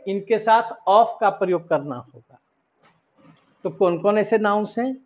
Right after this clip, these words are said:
जिसके पहले definite number रहने पर उनका plural नहीं बनता है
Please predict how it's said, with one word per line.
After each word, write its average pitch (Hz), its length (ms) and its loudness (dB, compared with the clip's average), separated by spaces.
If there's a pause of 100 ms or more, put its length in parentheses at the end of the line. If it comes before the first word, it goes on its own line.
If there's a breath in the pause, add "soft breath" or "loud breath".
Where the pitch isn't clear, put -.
(100)
जिसके 165 300 0
पहले 190 280 8
definite 175 520 -2
number 196 280 2
रहने 196 280 4
पर 196 200 0
उनका 180 280 2
plural 175 420 -2
नहीं 165 220 -2
बनता 185 380 0
है 190 160 -10